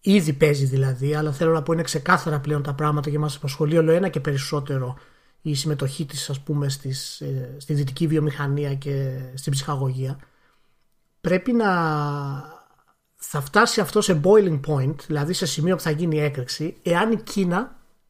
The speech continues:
θελήσει να περάσει στην, ε, στη δυτική, ας πούμε, ψυχαγωγία και στο δυτικό εμπόριο με το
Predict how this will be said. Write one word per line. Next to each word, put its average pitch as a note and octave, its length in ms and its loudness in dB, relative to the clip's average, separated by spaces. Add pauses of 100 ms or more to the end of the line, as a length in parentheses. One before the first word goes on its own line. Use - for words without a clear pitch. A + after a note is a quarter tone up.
(200)
θελήσει F#3 600 -2
να D3+ 440 0
περάσει F3+ 460 2
στην, C#3+ 440 -2
ε, B2 320 -4 (1120)
στη - 160 -2
δυτική, D3+ 440 2
ας C#3+ 120 -2
πούμε, D3 300 -2
ψυχαγωγία C3+ 720 0
και B2+ 280 -10
στο D3 120 -4
δυτικό C#3 280 2
εμπόριο C#3+ 480 2
με F#3 140 0
το D#3+ 400 -2